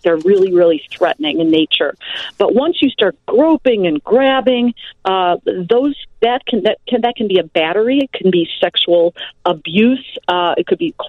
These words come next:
forcible touching is what they call it in New York. And that can be a, a misdemeanor or a felony. My guess is that it'll probably just be a misdemeanor, which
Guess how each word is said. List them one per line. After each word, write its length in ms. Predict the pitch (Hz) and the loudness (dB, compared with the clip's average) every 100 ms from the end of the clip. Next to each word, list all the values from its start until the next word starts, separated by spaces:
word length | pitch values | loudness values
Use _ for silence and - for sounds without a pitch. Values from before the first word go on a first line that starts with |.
| - | -2
forcible 440 | 202 202 175 160 | -2 -2 -2 -4
touching 420 | - 226 - 247 | -2 -4 0 0
is 100 | 226 | 2
what 160 | 180 185 | 0 0
they 120 | 165 | 0
call 280 | - 190 190 | -2 0 2
it 80 | 180 | 0
in 80 | 170 | 0
New 80 | |
York. 380 | 165 175 190 226 - - - _ | 2 2 2 0 -6 -16 -16 _
And 300 | 190 190 185 | -2 0 0
that 240 | 185 190 - | 0 -2 -2
can 180 | 208 170 | -2 0
be 300 | 180 175 - - - | 2 2 0 -6 -6
a, 180 | - - - | -4 -4 -2
a 60 | |
misdemeanor 640 | 196 247 320 247 220 220 208 | 2 2 2 0 2 2 2
or 280 | - 220 247 | 2 2 0
a 60 | 208 - | -2 -2
felony. 440 | 262 220 165 185 | 0 0 0 -4
My 240 | 214 175 165 | -2 -4 -2
guess 200 | 190 202 | -2 -2
is 160 | 185 165 170 | -4 -2 -2
that 120 | 147 | -2
it'll 100 | 147 | -2
probably 400 | - 185 180 180 | -4 -2 0 -2
just 200 | 165 - | -4 -4
be 100 | 165 | -2
a 60 | 147 | 0
misdemeanor, 600 | 180 175 175 156 147 143 | 0 -2 -4 -2 -2 0
which 200 | 147 | 0